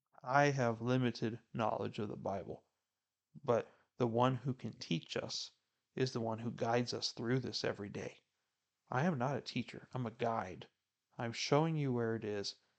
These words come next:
and the Holy Spirit himself teaches.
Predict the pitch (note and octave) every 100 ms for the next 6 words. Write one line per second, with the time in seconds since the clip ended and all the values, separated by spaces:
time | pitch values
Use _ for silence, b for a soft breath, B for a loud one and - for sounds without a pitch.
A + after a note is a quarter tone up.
0 | _ - B2 G#2+ G#2+ B2+ B2+ - C3+ C3
1 | B2+ A#2 - G#2+ G2+ - - A#2 - -
2 | -